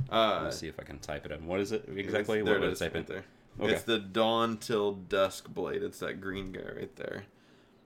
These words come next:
Speaker 2: Yeah, it's, it's not even, like, a great color pattern.
Speaker 1: No, it's just kind of
Speaker 2: Greens
Speaker 1: there.
Speaker 2: and orange, and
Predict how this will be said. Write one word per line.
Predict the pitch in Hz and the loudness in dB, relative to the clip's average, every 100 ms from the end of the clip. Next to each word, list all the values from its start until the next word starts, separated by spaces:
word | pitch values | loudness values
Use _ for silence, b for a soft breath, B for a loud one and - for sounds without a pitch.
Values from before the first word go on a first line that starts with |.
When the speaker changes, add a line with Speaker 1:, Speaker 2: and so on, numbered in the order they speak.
| - _ - - - - | -20 _ -20 -20 -20 -6
Speaker 2:
Yeah, | - 127 | 0 2
it's, | 98 | 2
it's | 117 - - | -4 -10 -2
not | 120 127 | 2 4
even, | 120 113 | 4 4
like, | 110 98 | 2 0
a | 82 - - | -2 -6 -12
great | - 90 98 - - | 0 2 2 0 -4
color | 95 98 87 | 2 2 2
pattern. | 78 73 73 78 - | 0 -2 -4 -6 -6
Speaker 1:
No, | 170 160 104 | -4 0 0
it's | 87 110 | 0 0
just | 135 131 - - | -4 -8 -8 2
kind | 117 120 | 4 4
of | 117 | 2
Speaker 2:
Greens | 101 98 104 95 | 8 10 10 10
Speaker 1:
there. | 92 | 8
Speaker 2:
and | |
orange, | 92 95 90 | 8 8 6
and | 85 82 82 | 6 4 4